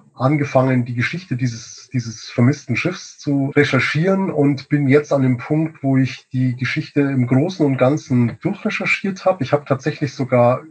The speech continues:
ähm, Nachfahren dieses Mannes, äh, gefunden, der da eben halbtot angetrieben worden ist und der dann dort leider auch gestorben ist.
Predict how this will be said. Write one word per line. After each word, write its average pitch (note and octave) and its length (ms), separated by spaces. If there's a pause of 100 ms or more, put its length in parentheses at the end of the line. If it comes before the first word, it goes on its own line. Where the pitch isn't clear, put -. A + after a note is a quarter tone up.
ähm, A#2+ 520
Nachfahren D#3 880
dieses C3 480
Mannes, D3 380
äh, D3 280
gefunden, E3 580
der C#3 140
da C3+ 340
eben C3 360
halbtot C3+ 360
angetrieben D#3 680
worden D3 260
ist D3+ 220
und B2 100
der C3 80
dann B2+ 160
dort B2 220
leider B2+ 160
auch A#2+ 180
gestorben C#3 460
ist. D3+ 240